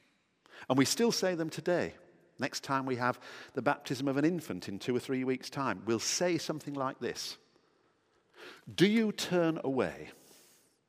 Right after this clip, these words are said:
from the world, the flesh, and the devil?" I do. Do you turn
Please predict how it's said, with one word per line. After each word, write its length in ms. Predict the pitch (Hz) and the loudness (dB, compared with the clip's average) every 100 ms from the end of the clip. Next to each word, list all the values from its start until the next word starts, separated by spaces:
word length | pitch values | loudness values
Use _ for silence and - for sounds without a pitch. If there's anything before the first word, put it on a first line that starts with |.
| _ _ _ _ _ _ _ _ | _ _ _ _ _ _ _ _
from 220 | - 120 | -2 0
the 100 | 113 | 2
world, 520 | 110 135 147 147 139 - - - | 6 8 8 6 2 -6 -18 -8
the 80 | 113 | -8
flesh, 520 | - 117 104 - - - - | 0 0 0 -6 -10 -14 -10
and 100 | 101 | -6
the 80 | 95 | -4
devil?" 360 | 85 76 71 - _ _ _ _ _ _ _ _ _ _ _ _ _ _ _ _ _ _ _ - | -6 -6 -14 -20 _ _ _ _ _ _ _ _ _ _ _ _ _ _ _ _ _ _ _ -8
I 140 | 98 | -6
do. 300 | 110 101 87 - _ _ _ _ _ _ _ _ _ _ _ _ - - - _ _ _ - 101 | -4 -4 -6 -20 _ _ _ _ _ _ _ _ _ _ _ _ -20 -20 -20 _ _ _ -10 0
Do 120 | 185 | 2
you 380 | 180 180 170 165 | 2 0 -2 -6
turn 560 | - 165 151 143 139 | -4 2 2 2 -4